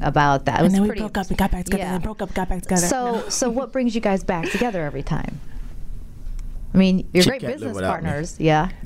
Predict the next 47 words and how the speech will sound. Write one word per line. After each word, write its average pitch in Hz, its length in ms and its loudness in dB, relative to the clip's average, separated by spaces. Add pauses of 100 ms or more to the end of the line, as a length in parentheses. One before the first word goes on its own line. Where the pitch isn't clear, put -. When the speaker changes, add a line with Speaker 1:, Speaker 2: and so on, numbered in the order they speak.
Speaker 3:
Yeah. - 180 4
Speaker 2:
Please, 349 440 0
you 349 100 0
can't 370 240 -2
live 370 120 -2
without 311 320 -4
me. 220 280 0 (100)
Speaker 3:
She - 40 -4
can't 90 160 -4
live 107 120 0
without 95 320 2
me. 87 160 2
Speaker 2:
Oh 330 340 2
my 190 300 0 (160)
gosh, 202 680 0
she 330 160 0
can't 311 220 -2
Speaker 3:
Yeah. 285 60 -2
Speaker 2:
live 262 100 -2
without 214 400 0
me. 180 600 4
All 185 80 2
right. 196 460 2
Speaker 1:
Yeah. 156 360 4 (160)
Speaker 3:
We 104 120 4
got, 104 280 -4
we 107 80 0
got 104 220 0
this 95 160 2
house 101 280 2
in 90 60 2
Miami, 92 480 4
and 85 220 2 (480)
it 87 160 6
has, 90 280 4
like, 82 220 2
a - 420 2 (320)
Speaker 2:
T 190 220 2
V 165 100 4
Speaker 3:
Uh-oh, 87 200 4
Speaker 2:
room. 80 80 4
Speaker 3:
my 71 100 4
mic 87 240 2 (320)
is - 80 -6
good. 120 260 4 (640)
Right 85 180 2
here. - 160 -2